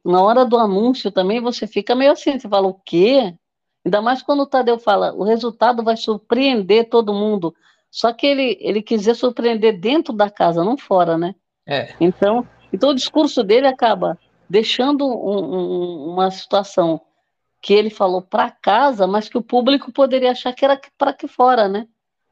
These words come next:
Speaker 1: Então,
Speaker 2: É, e a-, e ainda
Speaker 1: cê
Speaker 2: no final, ainda no final, ainda do discurso dele, ele fala assim,
Speaker 1: Sim.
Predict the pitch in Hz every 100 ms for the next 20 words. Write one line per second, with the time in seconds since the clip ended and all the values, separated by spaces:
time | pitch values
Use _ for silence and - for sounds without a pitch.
0 | _ _ 175 185 202 226 254 262 254 233
1 | 226 - 277 - 226 208 196 - 185 147
2 | 180 214 - 131 147 170 170 175 151 165
3 | 170 160 160 147 - 175 165 147 160 175
4 | 165 170 160 175 160 240 226